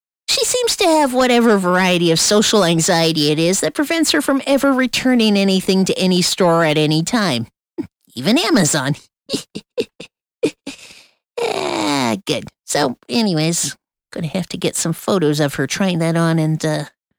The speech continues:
see what I can get out of Jeff for them. Anyways, that's it for this week's show. I'm gonna go, go have a nap, and, uh, don't forget to subscribe on iTunes. Just search for Zamo the Destroyer. As I always say, if your pet monkey snoops your iTunes, beat them severely.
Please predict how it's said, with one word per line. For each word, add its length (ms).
see 260
what 160
I 120
can 200
get 240
out 160
of 180
Jeff 280
for 320
them. 160
Anyways, 440
that's 220
it 120
for 100
this 240
week's 180
show. 240
I'm 60
gonna 240
go, 180
go 140
have 240
a 60
nap, 500
and, 480
uh, 480
don't 100
forget 280
to 100
subscribe 440
on 80
iTunes. 480
Just 220
search 240
for 120
Zamo 360
the 80
Destroyer. 460
As 180
I 80
always 180
say, 140
if 140
your 80
pet 160
monkey 260
snoops 320
your 80
iTunes, 540
beat 160
them 120
severely. 680